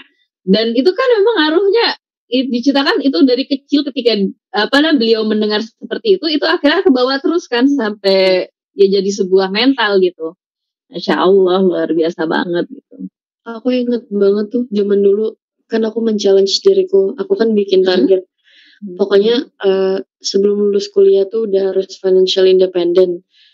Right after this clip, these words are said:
Speaker 1: Hmm.
Speaker 2: Aku lulus umur dua puluh satu, which means aku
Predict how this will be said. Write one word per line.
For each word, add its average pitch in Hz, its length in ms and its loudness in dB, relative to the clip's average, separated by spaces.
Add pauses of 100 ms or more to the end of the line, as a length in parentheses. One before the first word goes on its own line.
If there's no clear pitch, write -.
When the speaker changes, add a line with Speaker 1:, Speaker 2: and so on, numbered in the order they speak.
(340)
Speaker 1:
Hmm. 180 160 -6
Speaker 2:
Aku 202 180 2
lulus 220 480 -4
umur 190 280 0
dua 180 160 0
puluh 180 40 -6
satu, 175 300 -10 (140)
which 185 340 -2
means 202 240 -2
aku 190 240 -6